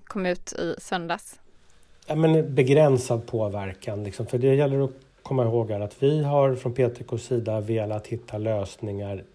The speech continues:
Speaker 2: i förhandlingar under mycket lång tid. Vi har inte gått in i förhandlingen för att hjälpa politiken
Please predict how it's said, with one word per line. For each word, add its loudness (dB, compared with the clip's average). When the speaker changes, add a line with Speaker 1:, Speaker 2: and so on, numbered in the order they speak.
Speaker 2:
i -10
förhandlingar -2
under -2
mycket 4
lång 4
tid. 0
Vi 0
har -2
inte 2
gått 2
in 2
i 4
förhandlingen -4
för -8
att -6
hjälpa 0
politiken -2